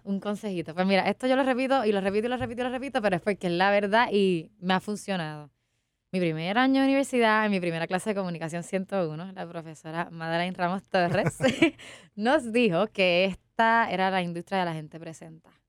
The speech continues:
Speaker 1: Y eso yo lo tengo bien presente. Eso que yo digo de, pues, envié el resumen, yo no sabía si me iban a contestar,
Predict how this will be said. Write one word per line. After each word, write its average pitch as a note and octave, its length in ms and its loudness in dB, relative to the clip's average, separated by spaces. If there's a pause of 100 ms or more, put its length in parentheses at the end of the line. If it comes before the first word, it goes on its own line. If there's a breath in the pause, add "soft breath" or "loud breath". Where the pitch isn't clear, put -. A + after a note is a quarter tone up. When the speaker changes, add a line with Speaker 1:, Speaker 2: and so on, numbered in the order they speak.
(680)
Speaker 1:
Y F3+ 120 -2
eso F3 160 -4
yo F#3 80 -4
lo F3+ 100 -8
tengo G#3 220 -6
bien E3+ 220 -8
presente. E3 600 -18 (140)
Eso F#3 180 -16
que G3 100 -8
yo G3+ 120 -6
digo G3 220 -2
de, F3+ 400 -8 (220)
pues, F3+ 120 -12
envié F3 280 -10
el F3 80 -10
resumen, G#3 360 -10
yo G3 60 -10
no F#3 80 -12
sabía F#3 200 -14
si F#3+ 120 -16
me F#3+ 80 -10
iban F3+ 180 -10
a F3+ 60 -10
contestar, F3 880 -6